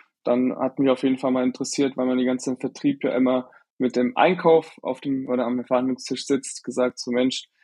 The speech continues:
wäre doch mal ganz interessant, die andere Seite kennenzulernen.“ War dann bei einem großen, äh, Lebensmittelunternehmen, ähm, im Einkauf. Und da war's dann einfach so, dass man da wirklich,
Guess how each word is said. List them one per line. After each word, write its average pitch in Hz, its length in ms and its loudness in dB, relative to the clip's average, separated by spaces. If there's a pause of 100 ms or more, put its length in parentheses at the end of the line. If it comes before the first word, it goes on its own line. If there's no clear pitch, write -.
(160)
wäre 123 120 2
doch 135 60 0
mal 131 100 2
ganz 127 240 2
interessant, 127 480 -2
die 127 80 4
andere 185 240 4
Seite 151 320 4
kennenzulernen.“ 131 720 0
War 127 140 0
dann 127 240 0
bei 131 80 2
einem 127 180 2
großen, 127 380 -2
äh, 120 140 0
Lebensmittelunternehmen, 139 1200 2 (520)
ähm, 127 480 4
im 131 160 -4
Einkauf. 143 640 2 (420)
Und 131 480 2
da 123 220 6
war's 131 200 2
dann 127 140 0
einfach 123 280 -4
so, 127 200 0
dass 120 160 -6
man 120 120 -2
da 117 140 0
wirklich, 120 560 0